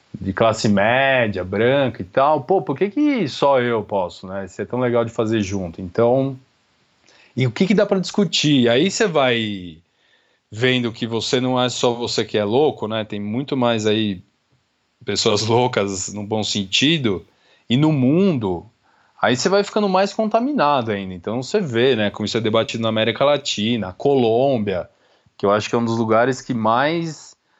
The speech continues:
a bicicleta é poderosa e como ela é misturada, tem, todo mundo pedala junto, todas as tribos de bike, o cara do esporte, da mobilidade, do lazer.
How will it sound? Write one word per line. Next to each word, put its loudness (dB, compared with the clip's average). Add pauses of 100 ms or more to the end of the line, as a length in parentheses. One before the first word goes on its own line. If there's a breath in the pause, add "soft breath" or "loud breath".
(280)
a -2
bicicleta -2
é -2
poderosa 2
e -8
como -4
ela 2
é 0
misturada, 0
tem, -8 (380)
todo 2
mundo 0
pedala 2
junto, -4
todas -4
as 0
tribos 0
de -4
bike, 0 (420 soft breath)
o -20
cara 2
do -2
esporte, 0
da -4
mobilidade, 0
do -4
lazer. -2